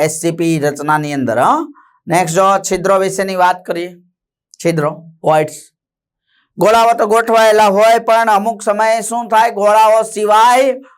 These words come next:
ઘણી વખત સ્ફટિકની અંદર છે ને, શું થાય ખબર છે તમને? બોલો છે, ખબર હોય તો બોલો. ચાલો, ધારવી, બોલ બેટા.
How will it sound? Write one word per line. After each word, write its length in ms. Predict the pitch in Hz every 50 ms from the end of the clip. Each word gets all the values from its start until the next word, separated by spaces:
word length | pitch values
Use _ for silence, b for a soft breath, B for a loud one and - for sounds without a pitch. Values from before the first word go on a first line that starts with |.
| B B B _ _ _ _ _ _ _ _ -
ઘણી 180 | - 196 233
વખત 360 | 247 240 233 - 240 240 240
સ્ફટિકની 680 | 226 208 - - 208 208 226 240 233 233 - 262 254 254
અંદર 300 | 240 240 240 247 254 240
છે 220 | - - 262 262 254
ને, 140 | 240 240 262 277 269 _ _ _ _ _ _ _ _ _ _ _ _ _ _ _ _ _ -
શું 260 | - - - 277 247
થાય 160 | - 190 190
ખબર 300 | 190 165 170 170 202 202
છે 180 | 202 - 254 233
તમને? 360 | 240 214 190 208 208 208 214 - - _ _ _ _ _ _ _ _ _ _ _ _ _ _ _ _ _ _ _ _ _ _ _ _ _ _ _ _ _ _ _ _ _ _ _
બોલો 280 | 156 151 139 143 143 143
છે, 160 | 139 143 147 - - - _ _ _ _ _ _ _ _ _ _ _ -
ખબર 160 | 127 123 127 127
હોય 120 | 131 127
તો 100 | 127 123
બોલો. 280 | 123 113 110 110 113 - _ _ _ _ _ _ _ _ _ _ _ _ _ _ _ _ _ _ _ _ _ _ _ _ _ _ _ _ - -
ચાલો, 260 | - 127 123 120 -
ધારવી, 560 | 160 151 151 151 151 156 165 160 156 160 - -
બોલ 160 | 143 147 147
બેટા. 320 | 139 143 127 147 139 131